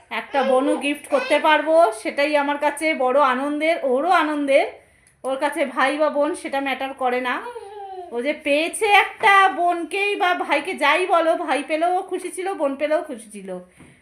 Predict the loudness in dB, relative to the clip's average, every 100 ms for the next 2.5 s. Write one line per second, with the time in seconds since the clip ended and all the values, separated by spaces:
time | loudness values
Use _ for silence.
0 | _ -2 2 4 6 4 4 2 2 4
1 | 6 6 4 2 2 2 0 -4 0 0
2 | 0 -6 -10 -10 -12